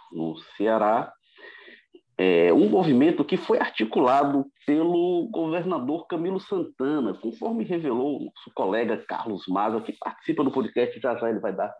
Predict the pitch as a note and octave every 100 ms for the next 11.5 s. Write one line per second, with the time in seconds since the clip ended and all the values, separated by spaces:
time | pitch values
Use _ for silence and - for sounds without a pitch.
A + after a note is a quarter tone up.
0 | _ _ _ - G2+ A#2 A2 - - C#3
1 | A#2 - - G#2 A2 G#2+ G2 E2+ - -
2 | _ - - - - - _ _ - C3+
3 | C#3+ A#2 E2 - _ _ _ - - -
4 | _ - G#2 G#2 G#2 G2+ - - _ -
5 | D#2+ F2+ F#2 - D3+ C3 - A2+ - A2
6 | G#2 A2+ G#2 - - G#2 - A#2 - C3
7 | D3+ E3+ G3 G3+ G#3 A3+ A3+ G3 - -
8 | E3+ E3 - F3 E3 - E3 D#3+ D#3+ D3+
9 | D3+ D3+ - D#3 D3+ - D3 F3 G3+ -
10 | - G#3 F3 B2+ F2+ A#2+ C3 A2+ F#2+ G#2+
11 | A#2 G2+ - G#2+